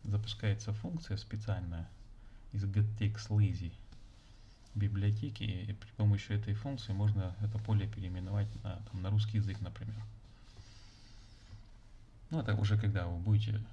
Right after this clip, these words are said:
например, делать какой-нибудь сайт качественно на, для разных пользователей, для англоязычных, русскоязычных, полезная штука. Blank true.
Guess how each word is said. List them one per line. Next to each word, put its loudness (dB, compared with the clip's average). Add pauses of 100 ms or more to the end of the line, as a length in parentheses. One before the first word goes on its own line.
(120)
например, -4
делать -4
какой-нибудь -4
сайт 4
качественно -6 (1400)
на, 0
для -2
разных -2
пользователей, 2 (140)
для 0
англоязычных, 4
русскоязычных, -2 (100)
полезная 0
штука. -6 (2000)
Blank 12
true. 4